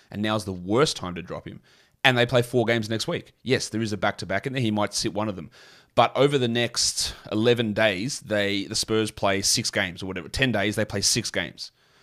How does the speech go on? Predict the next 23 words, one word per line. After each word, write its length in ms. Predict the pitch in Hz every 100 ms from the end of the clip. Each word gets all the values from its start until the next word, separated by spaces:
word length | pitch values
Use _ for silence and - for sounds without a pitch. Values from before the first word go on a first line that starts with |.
| _ _
So 420 | - 131 127 123 -
your 300 | - 123 123
opportunity 500 | 139 127 - 131 117
to 40 | 104
drop 380 | 113 120 - _
Zach 180 | 107 107
Collins 260 | 104 101 101
was 100 | -
Sunday 420 | 156 117 87 - _ _ _
to 100 | -
open 240 | 117 117
up 120 | 107 110
a 40 |
roster 300 | 104 110 -
spot 200 | - 90
for 100 | -
four 260 | - 104 101
days. 380 | 107 80 - - _ _ _ _ _ _ _
So 160 | - 131
while 220 | 131 127
in 120 | 143
theory, 360 | 127 240 120 190
sure, 380 | - 285 90